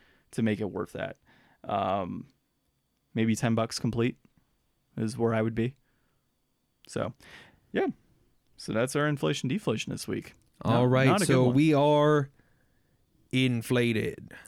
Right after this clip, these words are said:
Speaker 1: Very much inflated on this. Now, next week is a much, much better game. With it being Thanksgiving,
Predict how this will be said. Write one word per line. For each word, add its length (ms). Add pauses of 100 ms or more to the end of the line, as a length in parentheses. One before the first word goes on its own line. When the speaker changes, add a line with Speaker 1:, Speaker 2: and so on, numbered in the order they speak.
(180)
Speaker 1:
Very 380
much 160
inflated 360
on 180
this. 120 (420)
Now, 600 (200)
next 540
week 400 (140)
is 180
a 280 (100)
much, 600 (220)
much 420
better 200
game. 360
With 180
it 80
being 240
Thanksgiving, 760